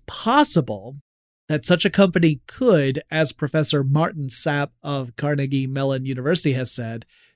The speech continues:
to be, quote, "co-opting the research paper format into P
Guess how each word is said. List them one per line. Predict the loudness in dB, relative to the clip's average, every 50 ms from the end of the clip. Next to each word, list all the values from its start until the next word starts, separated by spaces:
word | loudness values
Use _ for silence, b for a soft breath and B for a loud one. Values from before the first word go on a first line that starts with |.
| _ _
to | 4 4 6
be, | 8 8 8 8 6 4 2 _
quote, | -10 0 4 6 6 6 6 2 -4 -10 _ _ _ _ _ _ _ _
"co-opting | -2 2 4 6 6 4 2 0 2 4 4 4 6 6
the | 4 4
research | 4 2 2 2 2 0 0 0 0
paper | 0 0 0 0 0 0 -2
format | 0 0 2 2 4 4 2 0 -2 -4 -6 -10 -16 _ _ _ _ _ _
into | -2 -2 0 2 0 0
P | -2 -4 -2 0 0 0